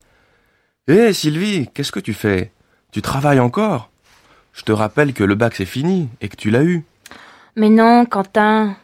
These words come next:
Speaker 2: En fait, je suis en train de chercher un logement à Paris pour l'automne. J'ai vraiment pas envie d'une chambre sur le campus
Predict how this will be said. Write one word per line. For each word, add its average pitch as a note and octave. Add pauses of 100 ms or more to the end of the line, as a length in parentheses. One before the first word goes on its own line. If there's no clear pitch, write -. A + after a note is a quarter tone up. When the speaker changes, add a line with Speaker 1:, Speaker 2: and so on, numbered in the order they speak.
(600)
Speaker 2:
En A3+
fait, F4
je -
suis D4
en C4
train C4+
de B3+
chercher B3
un A#3
logement A#3
à G3
Paris G3+
pour F#3+
l'automne. F#3+ (540)
J'ai G#3
vraiment C#4+
pas C#4
envie A#3+
d'une A#3
chambre B3
sur A3+
le G#3
campus B3